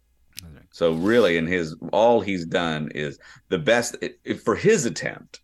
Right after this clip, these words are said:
Speaker 2: for his attempt to try to forget, he's only rewarded his innie with that.
Speaker 1: I guess the, I guess the virtue is he gets to sleep more. And if you're depressed, you wanna just sleep all the time. So
Speaker 2: Yeah.
Speaker 1: basically what you've done is you've cut your day in half so that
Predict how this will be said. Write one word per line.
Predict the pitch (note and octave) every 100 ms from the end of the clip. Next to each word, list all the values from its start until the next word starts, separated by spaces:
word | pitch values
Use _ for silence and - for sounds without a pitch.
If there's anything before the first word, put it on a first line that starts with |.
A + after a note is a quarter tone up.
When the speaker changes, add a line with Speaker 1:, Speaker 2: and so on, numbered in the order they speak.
| -
Speaker 2:
for | A#2
his | D3
attempt | B2+ - E2 -
to | D2+
try | - D2+
to | D2
forget, | D#2+ D#2 C#2 - _ - - - _ _ _ _ _ _ _ _
he's | - - G2+
only | - A#2 B2 A#2
rewarded | G2 F#2+ F2+ F2+ F2+ E2 D#2
his | D#2+ -
innie | E2 D#2 A1+
with | G1+ -
that. | - - _ _ _ - -
Speaker 1:
I | C3+
guess | C#3+ - -
the, | F#3 F3 - -
I | - -
guess | C#3+ F#3 F#3
the | D#3
virtue | C3 D#3 - A#2+
is | G#2
he | A2+
gets | A2+ -
to | G#2
sleep | - A#2+ G2+
more. | E2+ C#2 C2+ _
And | - A#2
if | A2+
you're | D3 D3+
depressed, | C#3 E3 C#3 -
you | A#2+
wanna | A2 A2 G2+
just | F#2+ F2
sleep | - A#2 F#2
all | F2
the | D#2+
time. | D#2 E2 - _ _ _ _ _ _ _ _ _ _ _ _
So | - - A#2+
Speaker 2:
Yeah. | G#2+
Speaker 1:
basically | B2+ C3 B2+
what | A#2 A#2
you've | A2+ A2
done | B2+ A#2
is | G#2
you've | G2+ -
cut | - C#3+
your | A2+ A2
day | G#2
in | F#2+
half | F#2 - C#3+ G#2+ F2+ -
so | - A2
that | F#2+ F2+ E2+ -